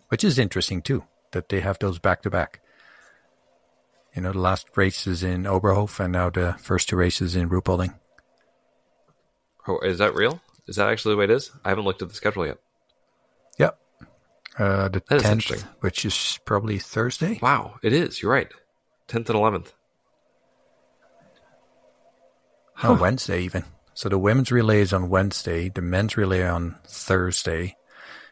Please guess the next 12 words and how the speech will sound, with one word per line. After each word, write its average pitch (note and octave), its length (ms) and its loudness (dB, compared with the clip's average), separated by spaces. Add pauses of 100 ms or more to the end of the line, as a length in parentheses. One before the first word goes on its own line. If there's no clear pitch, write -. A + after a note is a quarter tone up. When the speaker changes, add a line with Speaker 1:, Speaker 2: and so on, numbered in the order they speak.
(180)
Speaker 1:
women's G2+ 340 -4
sprint F#2 380 -6
Friday, E2+ 680 -2 (180)
men's F2 260 -2
sprint E2 340 -8 (300)
Saturday, F2 760 -4 (180)
and F#2 120 -8
then F2 80 -2
the F2 80 -4
pursuits - 520 -2
on E2+ 120 -4
Sunday. D2 460 -4